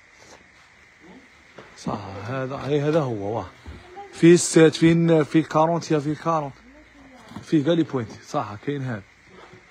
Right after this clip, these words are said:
صح. ها وين هذا سامبل تاع أستاذ، تا ما تبغيش النش، ما تبغيش تبرقي. لي رومارك، ها عندك. مية وتسعين.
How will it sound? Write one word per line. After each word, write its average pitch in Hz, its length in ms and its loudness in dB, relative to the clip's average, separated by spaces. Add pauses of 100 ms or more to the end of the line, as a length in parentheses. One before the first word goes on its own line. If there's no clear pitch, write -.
(2500)
صح. 110 160 -12 (720)
ها 131 120 0
وين 127 220 0
هذا 117 160 -2
سامبل 113 400 -4
تاع 110 200 -12
أستاذ، 117 440 -8
تا 117 140 -12
ما 110 80 -8
تبغيش 117 320 -12
النش، 123 360 -8
ما 113 80 -10
تبغيش 110 260 -12
تبرقي. 117 440 -12 (2000)
لي 110 100 -12
رومارك، 117 440 -8 (200)
ها 120 80 -6
عندك. 92 400 -10 (420)
مية 120 120 -4
وتسعين. - 300 -10